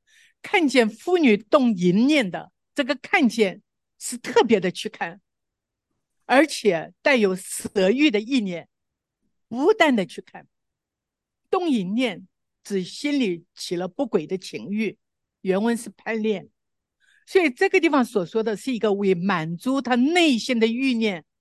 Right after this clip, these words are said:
而去看的人，他用看来代替行动，主认为这也是犯了奸淫。罪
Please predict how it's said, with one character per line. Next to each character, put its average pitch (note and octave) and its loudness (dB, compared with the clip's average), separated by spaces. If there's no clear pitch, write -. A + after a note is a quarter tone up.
而 F3 -6
去 G#3 -12
看 G#3 -4
的 D#3+ -6
人， D3 -16
他 - -2
用 D#4+ 0
看 B3+ -2
来 G#3+ 0
代 G#3+ 2
替 G#3 -10
行 D#3+ -14
动， F#3 -12
主 F#3+ -6
认 G3+ -2
为 F3 -6
这 A3 -8
也 E3+ -4
是 - -20
犯 F#3 -8
了 E3 -14
奸 F3 -14
淫。 E3+ -20
罪 G3 0